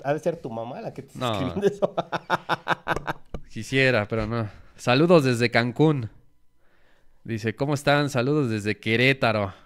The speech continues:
Speaker 1: Ah, qué bien.
Speaker 2: Ah, saludos hasta allá.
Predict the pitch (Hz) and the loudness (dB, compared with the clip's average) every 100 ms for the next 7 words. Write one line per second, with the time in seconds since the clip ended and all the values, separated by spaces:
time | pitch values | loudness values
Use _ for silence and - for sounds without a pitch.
0 | _ _ - 110 - 107 113 113 165 143 | _ _ -18 -16 -10 -8 -8 -8 -10 -12
1 | - 110 107 101 117 117 110 - 101 104 | -14 -16 -10 -6 -4 -4 -6 -4 -4 -4
2 | 101 | -6